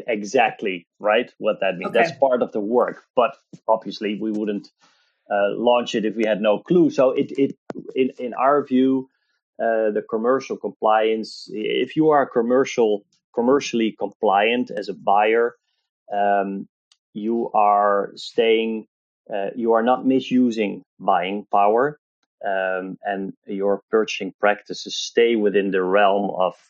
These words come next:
Speaker 1: of, of ethical, uh, practices. Um, and that, that is, you know, a very broad definition.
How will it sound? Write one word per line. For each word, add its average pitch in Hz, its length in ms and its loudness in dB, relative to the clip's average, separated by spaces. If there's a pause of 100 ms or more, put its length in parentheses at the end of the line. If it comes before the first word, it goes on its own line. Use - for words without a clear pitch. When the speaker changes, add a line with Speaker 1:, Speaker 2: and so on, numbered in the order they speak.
(160)
Speaker 1:
of, 92 220 -4 (280)
of 98 140 -6 (160)
ethical, 95 540 -4 (560)
uh, 80 380 -8 (120)
practices. - 800 -10
Um, 87 800 -8 (120)
and 90 360 -10 (680)
that, 107 260 2
that 110 240 2
is, - 420 -2 (480)
you 113 80 -10
know, 98 200 -2
a 101 100 -4
very 101 280 2
broad 92 440 2
definition. 95 760 -6